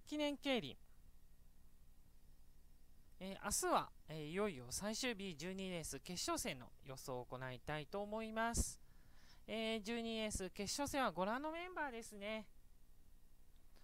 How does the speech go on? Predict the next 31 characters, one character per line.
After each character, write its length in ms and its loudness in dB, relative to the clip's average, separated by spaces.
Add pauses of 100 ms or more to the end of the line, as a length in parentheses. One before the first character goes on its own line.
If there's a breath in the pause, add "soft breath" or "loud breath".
(220 soft breath)
え 140 0
ー、 40 -4
細 240 2
切 80 -4
れ 100 0
戦 200 0
に 100 -2
な 80 6
っ 60 2
て 100 -2
非 140 0
常 120 4
に 120 0
難 340 2
し 160 4
い 60 2
レ 80 2
ー 40 0
ス 140 -4
と 60 -10
な 120 2
り 120 -2
ま 120 2
す。 200 -2 (500 soft breath)
え 140 0
ー、 40 -4
地 100 0
元 240 4
か 120 8
ら 120 12
は 220 8